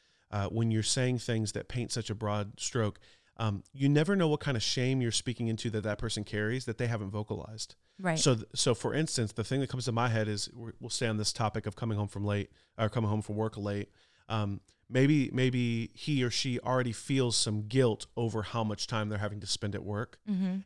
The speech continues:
Speaker 1: and they're already kind of beating themselves up over it. Not everybody operates like that, but there's, there's a good number of people who, um, who get down on themselves and, and beat themselves up over mistakes like that or over patterns like that.
Speaker 2: Yeah.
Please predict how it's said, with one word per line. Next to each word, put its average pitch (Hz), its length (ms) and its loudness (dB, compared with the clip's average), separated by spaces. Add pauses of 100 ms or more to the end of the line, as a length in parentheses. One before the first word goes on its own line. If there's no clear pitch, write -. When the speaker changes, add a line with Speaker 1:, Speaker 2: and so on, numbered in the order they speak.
Speaker 1:
and 120 180 4
they're 117 160 0
already 123 260 6
kind 117 180 0
of 104 140 -2
beating 131 240 0
themselves 110 460 0
up 107 160 0
over 127 240 4
it. 151 100 -2
Not 180 140 4
everybody 135 400 4
operates 113 400 2
like 143 140 0
that, 151 160 0
but - 120 -6
there's, 123 280 0
there's 131 180 -4
a 123 60 -2
good 151 140 0
number 131 180 2
of 107 60 -2
people 135 280 0
who, 110 260 2 (480)
um, 110 320 2 (200)
who 117 240 2
get 123 260 -4
down 127 240 6
on 156 60 4
themselves 107 640 0
and, 107 360 -2
and 107 400 -2
beat 135 200 0
themselves 113 400 2
up 120 180 2
over 110 240 -2
mistakes 110 500 -2
like 139 160 0
that 143 220 0
or - 180 -4
over 117 300 2
patterns 110 480 -2
like 143 160 -4
that. 160 280 -2
Speaker 2:
Yeah. 175 240 -4